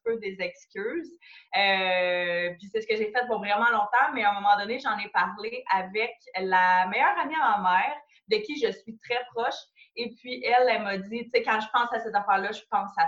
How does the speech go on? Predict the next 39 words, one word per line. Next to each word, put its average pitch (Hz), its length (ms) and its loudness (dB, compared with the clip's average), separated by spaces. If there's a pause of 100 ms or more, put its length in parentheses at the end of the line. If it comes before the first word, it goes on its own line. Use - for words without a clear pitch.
toi. 156 180 -8 (460)
Elle 185 240 -2
dit, 202 120 -4
on 208 120 4
dirait 208 160 -6
que - 60 -14
ça 196 340 0
fit 269 160 4
avec 196 260 4
ta 180 120 2
personnalité, 190 680 -6
ça - 160 -2 (140)
fit 269 140 0
avec 190 400 -6
toi. 196 300 0 (580)
Puis 247 240 -6
mon 226 200 2
copain, 240 320 2
ça 214 160 -10
faisait 208 280 -4
des 208 520 -4
années 220 420 6
<laughs> - 20 -8
qu'il 370 520 2
me 240 120 -2
disait, « 240 340 4
Fais-le, 220 340 2
fais-le. » 220 420 -4 (400)
Puis - 40 -6
à 220 40 -2
un 214 40 -2
moment 220 120 -2
donné, 233 200 -2
j'ai 226 160 -8
fait 220 200 -4
comme, 196 280 -2 (1040)
you 226 140 -2
know 214 200 2
what, 214 260 4